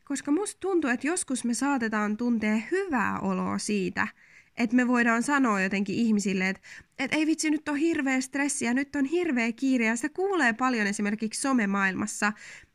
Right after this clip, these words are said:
että ihmisillä on jatkuva kiire, ihmisillä on jatkuva stressi. Mut sit siitä monesti saatetaan ajatella just silleen väärin, että se olisi jotenkin hyvä asia. Ja sitä ehkä jopa tuodaan esille silleen ylpeyden aiheena,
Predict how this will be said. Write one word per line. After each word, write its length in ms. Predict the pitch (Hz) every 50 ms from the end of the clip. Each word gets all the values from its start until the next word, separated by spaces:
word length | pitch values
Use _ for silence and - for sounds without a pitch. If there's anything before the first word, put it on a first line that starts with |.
| _
että 180 | - 247 220 -
ihmisillä 380 | 311 330 294 277 254 262 254 262
on 140 | 254 262 277
jatkuva 460 | 370 403 - - - 254 214 214 214
kiire, 340 | 214 - 254 247 233 214 208
ihmisillä 460 | 196 - 294 285 269 262 285 269 277
on 120 | 269 269
jatkuva 500 | 262 339 381 370 - - - 214 208 202
stressi. 720 | 208 - - - 269 277 277 262 - - - 185 180 190 - - _ _
Mut 140 | - 302 -
sit 160 | - 392 381
siitä 220 | - 392 359 330 311
monesti 360 | 359 403 415 381 - - 247
saatetaan 560 | 233 - 285 285 285 254 247 226 233 226 233
ajatella 460 | 277 302 285 254 214 202 202 202 202
just 220 | 208 233 240 - -
silleen 340 | - 254 240 240 233 233 233
väärin, 520 | 311 339 320 262 208 202 196 190 202 208 - - - - - _ -
että 160 | 233 240 -
se 60 | 294
olisi 160 | 294 294 294
jotenkin 340 | 269 285 277 254 277 277 262 -
hyvä 300 | 339 381 381 277 190 -
asia. 440 | - 180 185 - - - - - - - - _ - - -
Ja 100 | - 269
sitä 260 | 262 339 349 370 330
ehkä 260 | 320 349 381 - - 294
jopa 200 | 262 247 233 226
tuodaan 480 | 220 294 294 277 247 220 202 202 202
esille 380 | 208 233 247 - 226 190 185 214
silleen 440 | - - - 220 214 208 202 202 -
ylpeyden 720 | - 349 359 302 240 214 - 175 175 180 180 180 196 -
aiheena, 600 | - 196 185 190 196 202 208 - - 220 226 233